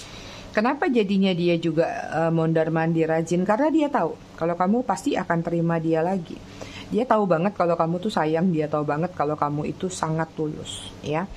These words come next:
Di sini ada justice, ada hubungan yang mungkin saja memang sedang ketok palu atau melakukan suatu, apa nih, di pengadilan agama, bisa di pengadilan negeri, bisa, ya.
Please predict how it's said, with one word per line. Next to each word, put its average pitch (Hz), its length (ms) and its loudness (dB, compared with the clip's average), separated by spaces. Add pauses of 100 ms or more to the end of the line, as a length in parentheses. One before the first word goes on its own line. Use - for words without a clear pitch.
(300)
Di 160 80 -4
sini 180 240 0
ada 170 160 2
justice, 165 480 -2
ada 160 160 0
hubungan 160 320 0
yang 170 240 0
mungkin 160 320 0
saja 160 560 -2
memang 170 480 0
sedang 170 400 0
ketok 175 320 -2
palu 208 560 2
atau 202 640 0 (560)
melakukan 214 480 2
suatu, 185 560 0
apa 185 240 0
nih, 160 320 -2
di 185 180 0 (140)
pengadilan 170 800 2
agama, 165 640 0
bisa 175 320 0
di 170 80 0
pengadilan 147 720 -2
negeri, 175 320 -2
bisa, 175 480 -4 (320)
ya. 160 240 0